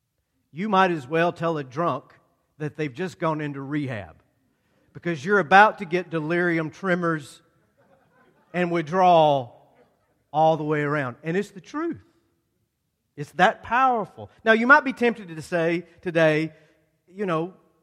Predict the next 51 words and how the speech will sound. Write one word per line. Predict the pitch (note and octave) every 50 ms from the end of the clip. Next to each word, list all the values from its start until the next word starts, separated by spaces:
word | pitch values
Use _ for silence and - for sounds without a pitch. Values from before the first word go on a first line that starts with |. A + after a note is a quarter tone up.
| _ _
"Are | - D#3
we | E3 F3+ F#3
going | E3 G3 G3+ G3+ G3
out | G3 G3 G#3 -
to | - G3+
the | F#3+ F#3
Choctawhatchee | - G3+ G3 G3+ G3 G3+ G3+ G3+ G3 G3+ G3+ G3+
River | G3+ G#3 G3+ G3+
today | F#3+ G3+ F#3 G#3 G#3 G#3
to | F#3+ F3+
throw | - G#3 G3 F#3+
our | F#3 F3+
phones | F3+ - G3 G3 G3+ G3 E3+
into | G3 F#3+ F#3+ F#3+
the | G3 G3 G3
river?" | A3 A#3+ A3+ D#3 D3+ D#3+
No, | A3 B3+ A#3+ F3 C3 G2+ F#2 A#2
no, | B2+ G#2 G#2+ B2+
it's | C#3+ _
not | D#3 C#3 C3 -
that | E3 F3+ E3+ -
simple. | - G2+ E2 _ _ _ _ _ _ _ _ _ _ _ _ _ _ _ _ _ -
And | F#3+ G3
you | G#3+ A3
might | A#3 C4 D4 C4+
be | A#3+ A#3
tempted | - - G#3+ G#3 G#3 G3+ F3+
to | F#3
ask, | F3 E3+ E3+ F#3 G3 F#3+ -
"What | G#3 A#3 C4+ - - E3 -
ha-, | F3 F#3 G#3 G3+ - - -
has | F#3 F3+ F3 D3+ E3+ _ -
any | A3 A#3 B3 B3 G#3+
of | G3+ F3
this | D#3 E3+ F3 - -
got | - E3 D#3+ C#3+ - -
to | D3
do | B2+ C#3 D3+ D3+ D#3+ D#3+
with | C#3 C3 A2 A2
being | C#3+ D3 D#3 D#3 C#3
a | B2
Christian?" | - - - F#3+ F3+ - - - G#2 F2+ _ _ _ _ _ _ _ _ _ _ _ _ _ _ _ _ _ _ _ _ _ _ _ -
And | F#3 G#3+
I | A#3+ A#3+ A3
hope | A3 C#4+ C#4+ C#4+ -
you | A#3 A#3+ B3+
are | B3 C4 C4+ C4 G3+
asking | F3 D#3+ C#3+ - - D#3 C#3+ C3+
that | C3 C3+ -
question, | _ - D3+ D3 C#3+ - - F#3
because | F3+ F3+ F3 - G3+ G3 G3 F3+ -